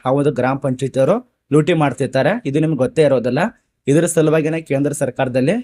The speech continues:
ಎರಡು ಗುಡ್ ನ್ಯೂಸ್ ಅನ್ನ ಕೊಟ್ಟಿದ್ದಾರೆ, ಒಂದು ಬ್ಯಾಡ್ ನ್ಯೂಸ್ ಅನ್ನ ಕೊಟ್ಟಿದ್ದಾರೆ. ಗುಡ್ ನ್ಯೂಸ್ ಏನಂದ್ರೆ, ಈಗ ನೂರು ದಿನ ಕೆಲಸ ಮಾಡ್ತಿರಲ್ಲ,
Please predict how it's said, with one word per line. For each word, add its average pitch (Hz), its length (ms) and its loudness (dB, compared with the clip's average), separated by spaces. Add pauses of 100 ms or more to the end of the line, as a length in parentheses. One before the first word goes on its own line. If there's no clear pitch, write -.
ಎರಡು 143 200 2
ಗುಡ್ 131 200 -2
ನ್ಯೂಸ್ 151 180 0
ಅನ್ನ 160 120 2
ಕೊಟ್ಟಿದ್ದಾರೆ, 151 420 -2
ಒಂದು 151 180 0
ಬ್ಯಾಡ್ 123 220 0
ನ್ಯೂಸ್ 131 180 -2
ಅನ್ನ 127 120 0
ಕೊಟ್ಟಿದ್ದಾರೆ. 123 480 0 (460)
ಗುಡ್ 143 160 0
ನ್ಯೂಸ್ 175 180 0
ಏನಂದ್ರೆ, 143 580 0 (140)
ಈಗ 139 120 2
ನೂರು 156 260 4
ದಿನ 165 120 2
ಕೆಲಸ 151 300 -4
ಮಾಡ್ತಿರಲ್ಲ, 135 540 0